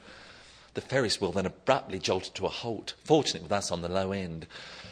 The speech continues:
While we were waiting to move, Jimmy came out with what seemed like an out-of-the-blue question. "If somebody told you your life would end in, say, a year, do you think you'd start to really live?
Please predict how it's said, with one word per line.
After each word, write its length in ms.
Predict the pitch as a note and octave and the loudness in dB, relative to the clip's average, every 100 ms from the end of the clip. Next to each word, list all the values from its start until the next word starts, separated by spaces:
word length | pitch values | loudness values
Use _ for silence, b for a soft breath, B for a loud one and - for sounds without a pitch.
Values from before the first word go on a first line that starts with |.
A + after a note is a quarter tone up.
| B B _ _ - | B B _ _ -6
While 360 | D3 D3+ G#3+ | 6 10 12
we 60 | G3 | 12
were 40 | A#2+ | 8
waiting 400 | G#2+ A#2+ - F2+ | 6 4 2 -4
to 100 | F2 | -4
move, 520 | G2+ A2+ D#2+ - - - _ _ - _ | -2 -2 -4 -10 -20 -20 _ _ -20 _
Jimmy 240 | - E3 A3+ | -4 -2 -2
came 320 | - A#2 G#2+ | -4 -2 0
out 160 | F#2 D2 | -2 -4
with 140 | - | -4
what 140 | A2+ G#2 | -2 2
seemed 240 | - G2 | 0 0
like 140 | F#2+ | -2
an 100 | A2+ - | -6 -6
out-of-the-blue 540 | G2 G#2 - - F#2+ F#2+ | -6 -6 -8 -4 -4 -4
question. 760 | - G3 G#3 - - D2 - - B B B B B B B B B B B - | -6 -4 -2 -4 -4 -10 -14 -20 B B B B B B B B B B B -2
"If 160 | F3 | 4
somebody 480 | - G3+ B3 B3+ A#3+ | 6 6 8 6 6
told 580 | - - G3 F#3 - - | 0 4 6 6 2 -4
you 100 | F#2+ | 0
your 240 | F#2+ A2 | 4 6
life 540 | A2 C3+ D3+ F3 - G#2+ | 6 4 4 2 0 2
would 160 | F#2+ - | 2 0
end 540 | A2 A#2+ F2 D#2+ D2+ - _ | -2 -2 -4 -8 -12 -16 _
in, 120 | - A#2+ | -6 0
say, 440 | - C3 A#2+ G#2+ - _ _ | 2 2 0 -4 -10 _ _
a 60 | A2+ | -2
year, 400 | A2 C3+ D2+ - - _ _ _ _ _ _ _ _ _ _ _ _ _ _ _ _ _ | 0 0 -2 -8 -18 _ _ _ _ _ _ _ _ _ _ _ _ _ _ _ _ _
do 80 | C#3 | -6
you 20 | |
think 180 | C#3+ D#3 | -4 -4
you'd 100 | C#3+ | -2
start 260 | - C#3+ - | 2 2 0
to 100 | A2+ | -2
really 360 | C3 C#3 D3+ | 2 2 2
live? 500 | C#3+ D3 G2+ D2+ - | 0 -2 -2 -8 -16